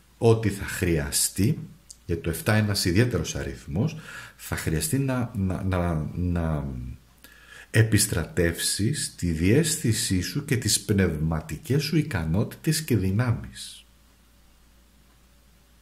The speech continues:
Το γράμμα επίσης μπορεί να έχει και την έννοια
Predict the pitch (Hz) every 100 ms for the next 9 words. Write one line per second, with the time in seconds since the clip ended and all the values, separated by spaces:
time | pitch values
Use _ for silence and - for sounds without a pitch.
0 | _ - - - - - - 82 80 107
1 | 131 120 98 120 110 90 95 104 113 113
2 | 123 107 87 76 95 107 117 82 73 82
3 | 113